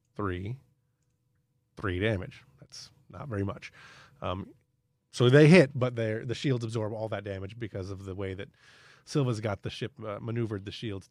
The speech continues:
can take the, the reinforced shields in that section take the brunt of it. Um,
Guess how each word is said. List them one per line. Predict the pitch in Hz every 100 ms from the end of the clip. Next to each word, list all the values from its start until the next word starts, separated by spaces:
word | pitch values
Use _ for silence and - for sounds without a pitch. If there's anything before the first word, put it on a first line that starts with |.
| -
can | 101
take | 101 92
the, | - 90 90 - _ _ _ _ _
the | 113
reinforced | 170 170 139 151 131
shields | - 131
in | 110
that | 110 -
section | 110 - 92
take | -
the | 95
brunt | 95 92 -
of | 90
it. | 131 _ _ _ _ _ _ _ _ _ _ _ _ -
Um, | - -